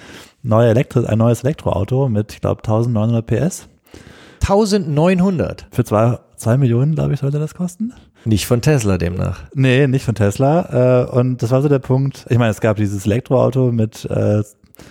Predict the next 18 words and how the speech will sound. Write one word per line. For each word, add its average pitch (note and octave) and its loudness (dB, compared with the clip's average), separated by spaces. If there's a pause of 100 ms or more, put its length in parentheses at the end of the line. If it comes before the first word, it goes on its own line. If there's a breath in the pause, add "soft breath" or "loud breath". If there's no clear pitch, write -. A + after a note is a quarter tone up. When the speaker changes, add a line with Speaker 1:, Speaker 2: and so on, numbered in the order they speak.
(120 loud breath)
Speaker 1:
tausendneunhundert A2+ 2
P A2 -2
S. G#2+ 0
Es A2+ -6
gab, G2+ -2 (600 loud breath)
ich - -20
glaub, - -4
ähm, G2+ 2
Elektrohelikopter, A2+ 2
wo, A2 2
glaub G2+ 2
ich, - -4
ein A2 2
oder A2 2
zwei - -2
Leute G#2+ 2
reinpassen, B2+ 0
maximal. G#2 -2